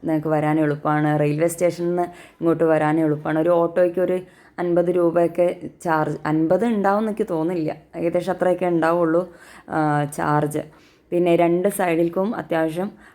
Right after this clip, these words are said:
പാർക്കിംഗ് സൗകര്യമുണ്ട്. ആ, അത്യാവശ്യം വലിയ വണ്ടികളൊക്കെ നിർത്താനൊക്കെ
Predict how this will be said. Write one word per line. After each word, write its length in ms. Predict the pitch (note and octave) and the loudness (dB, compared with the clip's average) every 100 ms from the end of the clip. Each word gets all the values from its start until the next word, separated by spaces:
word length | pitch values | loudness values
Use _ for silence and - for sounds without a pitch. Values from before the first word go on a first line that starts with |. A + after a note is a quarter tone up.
| - F3 | -2 2
പാർക്കിംഗ് 540 | D#3+ D#3 D#3 F#3 F3+ F#3+ | 4 2 -2 -6 -4 -2
സൗകര്യമുണ്ട്. 680 | F#3 F3+ F#3+ F3+ C#3+ D3 E3+ - _ _ _ _ - | -2 0 -2 -2 -6 -6 -8 -10 _ _ _ _ -4
ആ, 40 | E3 D#3+ - | 0 0 0
അത്യാവശ്യം 320 | D#3+ E3+ E3+ | -4 -2 2
വലിയ 200 | E3+ E3+ E3+ | 2 2 2
വണ്ടികളൊക്കെ 480 | E3 E3 E3 D#3+ E3 | 2 0 0 -2 -2
നിർത്താനൊക്കെ 520 | E3 D#3 E3 D#3+ D#3+ | -4 -4 -4 -2 -2